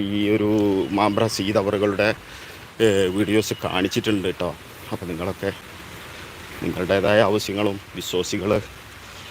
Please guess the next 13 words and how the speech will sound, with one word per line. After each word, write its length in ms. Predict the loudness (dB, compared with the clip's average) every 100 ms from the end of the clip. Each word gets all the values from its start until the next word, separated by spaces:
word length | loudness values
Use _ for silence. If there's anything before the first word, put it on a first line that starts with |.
| -16 -18 -16 -14 -14 -12 -6
നമ്മുടെ 220 | 0 2 4
ദൈവത്തോടാണ് 600 | 6 4 4 4 6 2 0
പ്രാർത്ഥിക്കുന്നത് 640 | -2 -2 -2 -2 0 0 0 -2 -8
എന്നും 160 | -10 -4
കൂടി 120 | 0 2
ഓർമ്മപ്പെടുത്തുന്നു. 640 | 2 0 0 -2 0 -2 -2
പക്ഷേ 200 | 0 2 0 -2 -16 -14 -16 -16 -18 -10 -4
ഇവരൊക്കെ 440 | 2 2 2 0 -2 -4 -14 -14 -16 -8 -6
അന്നത്തെ 260 | -4 -4 -4
സമയത്ത് 340 | -2 -2 0 -2 0
ജീവിച്ച 320 | -2 -2 -4 -2 0
സയ്യിദ് 300 | 2 2 2
അവറുകൾ 320 | 2 0 0